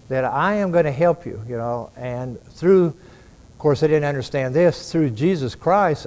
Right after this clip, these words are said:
all peoples of the earth, as he promised Abraham, would be blessed. Not just the Jews, that all people, Gentiles included, would be blessed eventually through, uh, Jesus Christ.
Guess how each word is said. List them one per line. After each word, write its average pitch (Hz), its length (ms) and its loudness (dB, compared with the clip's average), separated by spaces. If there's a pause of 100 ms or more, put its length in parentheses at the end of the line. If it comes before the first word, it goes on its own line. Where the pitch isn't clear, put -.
all 185 480 6
peoples 120 440 -4
of 117 100 -2
the 117 120 0
earth, 127 320 0 (140)
as 117 180 -6
he 135 100 -4
promised 127 520 -6
Abraham, 127 580 -6
would 120 140 -4
be 123 140 -4
blessed. 139 460 -6 (380)
Not 143 260 -4
just 165 220 -4
the 135 100 -4
Jews, 123 460 -6 (720)
that 123 140 -2
all 156 220 6
people, 113 400 -8 (480)
Gentiles 147 560 0
included, 123 600 -2
would 123 400 -6
be 123 180 -4
blessed 120 500 0 (420)
eventually 120 580 0
through, 120 340 -4
uh, 104 180 -4
Jesus 104 340 -8
Christ. 113 480 -6